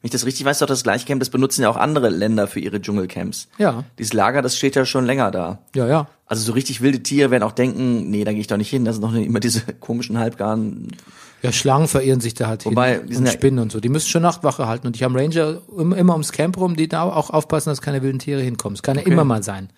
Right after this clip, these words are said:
Speaker 1: Na gut.
Speaker 2: Wird man natürlich schon
Speaker 1: Bestimmt.
Speaker 2: einigermaßen abgesichert,
Speaker 1: Du,
Speaker 2: aber
Speaker 1: äh, wilde Tiere, ich, äh, der, unser Mittelfuchs
Speaker 2: Ja.
Speaker 1: lief
Speaker 2: Das ist
Speaker 1: neulich
Speaker 2: eine Fuchsfamilie übrigens.
Speaker 1: Eine Fuchsfamilie, ah.
Speaker 2: Ja.
Speaker 1: Ich hab, also wir haben hier einen Fuchs, also in ganz Berlin gibt's ja überall Füchse.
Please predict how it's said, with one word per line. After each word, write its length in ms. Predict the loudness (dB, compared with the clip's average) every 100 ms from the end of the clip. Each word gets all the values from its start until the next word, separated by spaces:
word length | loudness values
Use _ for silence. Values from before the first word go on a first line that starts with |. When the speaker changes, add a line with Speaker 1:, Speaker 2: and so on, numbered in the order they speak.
| _
Speaker 1:
Na 100 | -6
gut. 240 | -6 -6 -10 _ -2
Speaker 2:
Wird 140 | 0
man 100 | 2
natürlich 260 | 0 -2 -2
schon 100 | 0
Speaker 1:
Bestimmt. 180 | 2 4
Speaker 2:
einigermaßen 260 | 2 0
abgesichert, 580 | -2 -2 -2 -2 -2 2
Speaker 1:
Du, 60 | 2
Speaker 2:
aber 140 | 2 -8 _ _ _ -6
Speaker 1:
äh, 100 | -2
wilde 200 | 2 2
Tiere, 180 | 2 -2
ich, 140 | -6 -8
äh, 60 | -12 -20 -20
der, 300 | -20 -6 -4 2
unser 140 | 4
Mittelfuchs 600 | 4 2 0 -2 -4 -2
Speaker 2:
Ja. 320 | 0 2 0 -6 _ -6
Speaker 1:
lief 240 | -2 0
Speaker 2:
Das 40 | 0
ist 0 | 2
Speaker 1:
neulich 140 | 4 4
Speaker 2:
eine 20 | 2
Fuchsfamilie 600 | 0 0 2 2 2 0
übrigens. 440 | -4 -8 -10 -8 -6
Speaker 1:
Eine 80 |
Fuchsfamilie, 600 | -4 -4 -2 0 0 -2
ah. 60 | 0
Speaker 2:
Ja. 260 | -2 -2 -10 -10
Speaker 1:
Ich 120 | -4
hab, 160 | -2 0
also 220 | 0 2
wir 80 | 2
haben 140 | 2
hier 80 | -2
einen 80 | 0
Fuchs, 280 | -2 0
also 160 | 0 2
in 120 | 2
ganz 160 | 0 2
Berlin 260 | 2 2
gibt's 160 | 0 0
ja 60 | 2
überall 160 | 2
Füchse. 360 | 0 -2 -2